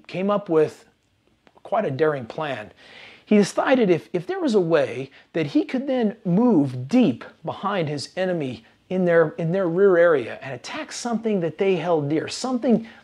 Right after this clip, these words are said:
their, their critical vulnerability, that that would send a message, that that would shatter their cohesion and let them know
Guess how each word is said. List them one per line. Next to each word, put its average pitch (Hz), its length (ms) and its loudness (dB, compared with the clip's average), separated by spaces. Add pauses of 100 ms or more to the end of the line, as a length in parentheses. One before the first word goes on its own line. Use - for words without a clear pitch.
(220)
their, 147 180 -4
their 151 180 -6
critical 294 480 -4
vulnerability, 160 840 0 (320)
that 185 180 -6
that 277 240 0
would 160 300 2
send 254 360 -2
a 226 40 0
message, 185 440 -4
that 143 140 -10
that 247 180 -2
would 185 160 2
shatter 233 480 -2
their 151 160 0
cohesion 139 640 -6 (240)
and 117 160 -10
let 156 220 2
them 226 200 0
know 123 380 -2